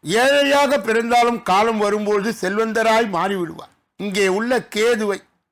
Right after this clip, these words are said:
கேதுவுடைய அந்த தசாவிலே கோடீஸ்வரராய் மாறிவிடுகின்ற அமைப்பை அவர் பெற்றுவிடுவார்.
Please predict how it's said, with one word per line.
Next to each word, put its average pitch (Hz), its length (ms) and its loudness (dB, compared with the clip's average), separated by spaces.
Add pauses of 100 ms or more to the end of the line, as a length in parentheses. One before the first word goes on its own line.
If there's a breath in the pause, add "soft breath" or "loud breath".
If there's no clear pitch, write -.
(140)
கேதுவுடைய 240 680 0 (760)
அந்த 190 260 0
தசாவிலே 240 760 2
கோடீஸ்வரராய் 208 840 0
மாறிவிடுகின்ற 185 640 -2 (120)
அமைப்பை 208 460 -2
அவர் 165 280 -4
பெற்றுவிடுவார். 180 680 -10